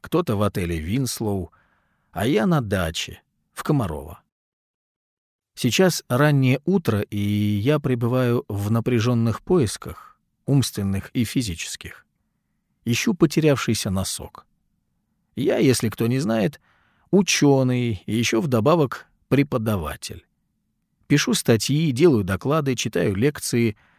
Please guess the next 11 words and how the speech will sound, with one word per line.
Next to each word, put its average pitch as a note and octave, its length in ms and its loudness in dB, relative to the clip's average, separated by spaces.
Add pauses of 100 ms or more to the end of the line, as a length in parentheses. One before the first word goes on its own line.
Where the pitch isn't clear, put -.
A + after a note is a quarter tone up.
(160)
донимаю D#3+ 480 4
студентов C3+ 840 0
на G#2+ 220 -2
экзаменах. F2 840 -8 (640)
Раньше, B2 520 -2
в G#2 140 -2
эпоху C3 320 -2
С A2 240 -2
С - 160 -6
С - 140 -6
Р, G3+ 220 -2